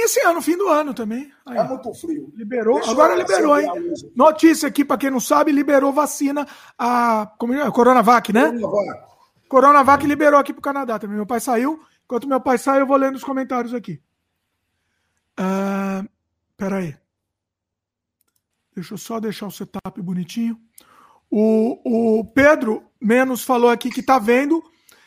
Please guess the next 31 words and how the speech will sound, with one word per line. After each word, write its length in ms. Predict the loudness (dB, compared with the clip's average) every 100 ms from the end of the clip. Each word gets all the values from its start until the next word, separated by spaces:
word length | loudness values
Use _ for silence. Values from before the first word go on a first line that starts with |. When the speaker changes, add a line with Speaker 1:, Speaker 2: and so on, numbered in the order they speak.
| _ _
Speaker 1:
e 280 | -4 -2 0
já 180 | 0 0
tá 180 | 0
divulgando 520 | 0 0 0 2 2 0
no 120 | -2
Twitter 480 | 0 0 0 -2 -4
os 80 | -2
gameplays, 680 | -4 -4 -4 -4 -4 -8
que 160 | -18 -10
tá, 200 | -8 -6
tão 180 | -4 -4
muito 240 | -4 -4
massa. 340 | -6 -6 -12 -20 _ _ _ 0
Vai 200 | 2 4
ter 100 | 4
mu-, 240 | 2 2
vai 140 | 2
ter 100 | 2
mais 260 | 6 6 6
ainda, 360 | 4 4 -2 -6
Pedro. 280 | -8 -10
Vai 120 | -8 -6
ter 100 | -4
mais, 320 | -4 -4 -6
mais 280 | -6 -6 -4
va-, 300 | -4 -4 -8
vários 480 | -4 -2 0 -2 -4
ainda. 340 | -4 -4 -6 -12 -20 -20 _ -6
Tô 100 | 0
gostando 400 | 0 2 0 0
muito 460 | 2 2 2 0